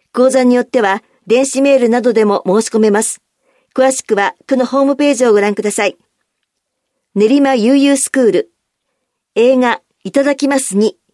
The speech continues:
ここは発酵の楽園、上映会。対象は、小学生と保護者。五月十一日日曜日。一、午前十時から十一時二十分まで。二、午後一時から二時二十分まで。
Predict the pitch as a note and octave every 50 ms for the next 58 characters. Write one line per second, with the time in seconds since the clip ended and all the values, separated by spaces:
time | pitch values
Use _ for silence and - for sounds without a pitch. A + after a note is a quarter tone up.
0 | _ _ _ _ _ - - A3 A3 C4+ C4 B3+ A#3 A3+ A3 G#3 _ - - D4
1 | C4+ C#4 C#4 C#4 A3+ A3 G#3 - - A3+ A3 F#3+ F#3 E3+ - - D#3+ C#3+ A3 B3+
2 | C4+ C4+ C4 A#3+ - - F3 D3+ - _ _ _ _ _ _ _ _ _ _ _
3 | _ - A#3+ B3 - B3+ B3 A#3+ A3+ G#3+ G#3+ A#3 - _ _ _ - - B3+ C4
4 | C#4 C#4+ C#4+ C#4 - - A#3+ A3+ G#3+ G#3+ G#3+ - - G#3+ A3 G#3+ - - - -
5 | _ _ _ _ _ _ _ _ _ _ _ _ _ _ _ - - B3+ D4 D4
6 | - - - G3 G3 B3 B3+ B3+ B3 C4+ A#3+ A#3+ A#3 - A3 A3+ A#3 A3+ A3 -
7 | B3+ C4+ B3+ A#3+ G#3+ F#3 F3+ - - _ _ _ _ _ _ _ _ _ - G3+
8 | A3 - - - B3 - _ - F3 G3+ C#4 A#3+ B3+ A#3+ A3 G3 F3 G3 C#4+ C#4
9 | A3 G#3+ A3 - G3+ F#3+ F#3+ F#3 - _ - - E3+ A#3+ C4+ C#4 C#4 C4+ A3 A3+
10 | G3+ F#3+ F3+ F3+ C4 C4 - - G3+ F#3 F3 E3 D3+ E3+ - _ _ _ _ _
11 | _ _ _ _ _ _ _ _ _ _ - G#3+ B3 B3+ - _ _ _ _ -
12 | B3 C#4 C4+ B3+ A#3+ A3+ A3+ C#4 C4 A#3+ - - G3+ F#3 F3+ - - G3+ A3+ C4
13 | G#3+ A3 G3+ G3 G3 G#3+ C#4 C#4 - - G3+ F#3+ F3+ E3+ - E3+ - _